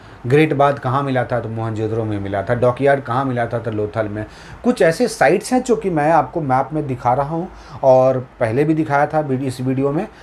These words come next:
तो आप map को थोड़ा ज़्यादा visualize कीजिएगा ताकि आप उस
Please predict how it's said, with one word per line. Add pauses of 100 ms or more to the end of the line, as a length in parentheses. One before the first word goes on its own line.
(220)
तो
आप
map (120)
को
थोड़ा
ज़्यादा
visualize
कीजिएगा
ताकि
आप
उस